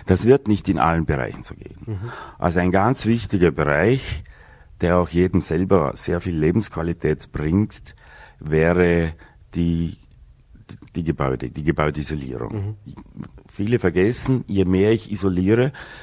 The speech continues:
Speaker 1: desto weniger muss ich heizen, schon klar, aber dadurch wird das Raumklima ja viel besser. Ich muss nicht mehr so mit so großer Hitze hineinfahren, es gibt weniger Staub.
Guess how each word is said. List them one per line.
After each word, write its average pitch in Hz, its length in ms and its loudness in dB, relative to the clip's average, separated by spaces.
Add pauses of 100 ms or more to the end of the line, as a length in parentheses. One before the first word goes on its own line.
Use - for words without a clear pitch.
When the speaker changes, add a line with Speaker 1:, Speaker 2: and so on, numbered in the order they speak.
(320)
Speaker 1:
desto 98 260 2
weniger 98 320 4
muss 85 200 -4
ich - 160 -8
heizen, 85 360 -4
schon 90 220 2
klar, 113 460 2 (100)
aber 87 180 4
dadurch 92 300 2
wird 98 160 -2
das 85 160 -2
Raumklima 87 600 2
ja 69 180 -2
viel 67 200 -8
besser. - 560 -6
Ich 80 120 -6
muss 98 260 0
nicht 95 220 -2
mehr 95 160 2
so 90 320 2 (440)
mit 90 200 -2
so 98 240 4 (320)
großer 92 340 0
Hitze 107 400 -2
hineinfahren, 85 480 2
es 80 160 -2
gibt - 340 -2
weniger 87 340 2
Staub. 107 500 0